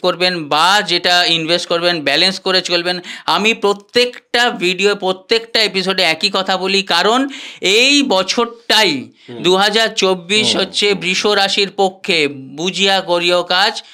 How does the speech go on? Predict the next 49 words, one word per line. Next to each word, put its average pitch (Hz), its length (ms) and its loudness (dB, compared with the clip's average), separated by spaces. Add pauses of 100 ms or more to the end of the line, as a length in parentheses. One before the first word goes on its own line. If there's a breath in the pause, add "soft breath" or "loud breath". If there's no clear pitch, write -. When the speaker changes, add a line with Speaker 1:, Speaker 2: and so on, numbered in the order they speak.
(160 loud breath)
Speaker 1:
করিয়া 196 380 4
বুঝিও 139 400 -4
না। 120 240 -16 (400 loud breath)
মানে 202 320 2
ভা-, 175 300 0
করার 185 340 2
আগে 202 200 2
ভাবুন 185 440 2
হাজারবার, 170 600 0
দেখিয়ে 170 500 0
নিন, 170 240 0
বিচার 160 340 -2
করে 180 220 0
নিন, 190 180 -2 (220 loud breath)
কারণ 196 160 0 (460 loud breath)
একটু 277 680 2
যদি 254 240 4
আমরা 233 300 0
বিচার 220 340 0
করে 233 200 0
চলি 233 260 0
অনেকটা 247 460 0
ভালো, 135 340 -6 (220)
Speaker 2:
না, 226 80 -4
Speaker 1:
আর 202 60 0
Speaker 2:
এখানে 180 140 0
Speaker 1:
যদি 208 200 0
Speaker 2:
যদি 214 120 -2
Speaker 1:
বিচার 233 260 0
করে 240 220 2
না 233 160 2
Speaker 2:
সেভিংস, 247 120 -2
Speaker 1:
করি 294 280 2
Speaker 2:
হ্যাঁ, 123 320 -2 (360)
Speaker 1:
একদম 220 280 0
পুরো 196 200 0
ব্লান্ডার। 143 360 -2
Speaker 2:
আপনি 185 220 -6
রোজগার 175 360 -2
করছেন 170 320 -8
কিন্তু 180 180 -12
সেভিংস 175 420 -8
করবেন 175 340 -4
কিভাবে? 127 380 -6
কোন 214 320 -6
জায়গাটায় 208 440 0
আপনি 185 200 -2
ঋণগ্রস্ত 165 540 -8
হচ্ছেন? 113 420 -4